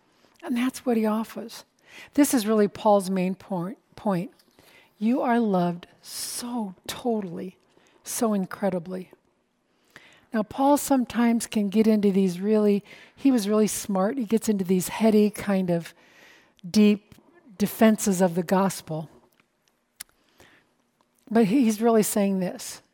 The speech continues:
"The gospel is, and it works." Jesus did do what the word says. He did it for you, and you are free.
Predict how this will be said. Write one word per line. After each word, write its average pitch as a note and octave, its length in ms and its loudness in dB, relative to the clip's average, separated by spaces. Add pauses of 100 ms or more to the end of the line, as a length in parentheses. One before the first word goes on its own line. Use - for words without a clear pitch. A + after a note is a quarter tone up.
(120)
"The A3+ 80 -4
gospel F#3+ 600 -2
is, F#3 500 -6 (720)
and F3+ 160 -4
it A3+ 100 -6
works." A3+ 540 -14 (540)
Jesus G#3+ 400 0
did G#3+ 280 2
do E3 220 -6
what E3+ 200 -10
the F#3+ 60 -12
word E3+ 300 -10
says. - 540 -10 (480)
He G3+ 160 -2
did F#3+ 180 4
it G3+ 140 -4
for - 180 -12
you, F3 380 -8 (720)
and F#3 160 2
you F#3 120 2
are F3 120 2
free. - 420 -14